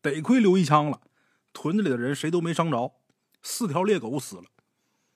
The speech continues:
最后这熊瞎子也是刘一枪给放倒的。哎，所以说大家伙儿就把最珍贵的这张熊皮给了刘一枪了。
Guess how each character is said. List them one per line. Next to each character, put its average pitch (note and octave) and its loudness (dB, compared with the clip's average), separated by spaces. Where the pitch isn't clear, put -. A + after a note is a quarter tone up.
最 G#3+ 0
后 G#3 4
这 F3+ 4
熊 D#3 -2
瞎 D3 -2
子 D3 -6
也 A2 -8
是 A2+ -8
刘 C3 -2
一 - -4
枪 D3 -4
给 C#3 -4
放 D#3+ -4
倒 G#2 -8
的。 C3 -6
哎， - -20
所 - -12
以 D3+ -6
说 C3 -8
大 D3+ -4
家 C3+ 0
伙 G#2 -10
儿 - -20
就 - -6
把 - -12
最 F3 -4
珍 G3 2
贵 F#3 -2
的 G3 -8
这 D3+ -8
张 C#3 -4
熊 F#3 -2
皮 C#3+ -4
给 G#2+ -12
了 G#2 -12
刘 A2 -10
一 A#2 -6
枪 G#2+ -8
了。 G#2 -14